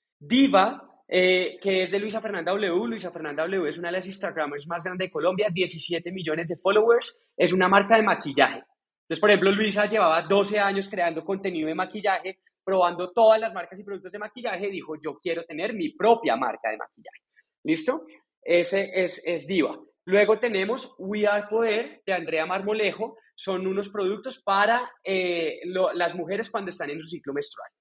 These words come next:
¿sí? Y tenemos Vos Podés, de Tatiana Franco, que es una marca de ropa, pero es una marca de ropa que te empodera, eh, con mensajes positivos y te da mucho valor en todo la, el portafolio de productos que, que te genera, muy inspirado también en, en empoderamiento de la mujer. Por eso decimos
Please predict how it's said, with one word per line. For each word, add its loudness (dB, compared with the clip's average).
¿sí? 0
Y 2
tenemos 4
Vos 4
Podés, 2
de -6
Tatiana -4
Franco, -6
que -10
es -8
una -6
marca 0
de 4
ropa, 2
pero -12
es -16
una -10
marca -4
de -2
ropa -2
que -8
te -12
empodera, 2
eh, 2
con 0
mensajes -2
positivos 2
y -8
te -6
da 2
mucho -4
valor 0
en -8
todo -4
la, -2
el -8
portafolio -14
de -20
productos -10
que, -4
que -2
te 2
genera, 2
muy -2
inspirado 2
también 0
en, -6
en -4
empoderamiento -2
de 0
la 0
mujer. 2
Por 6
eso 2
decimos -2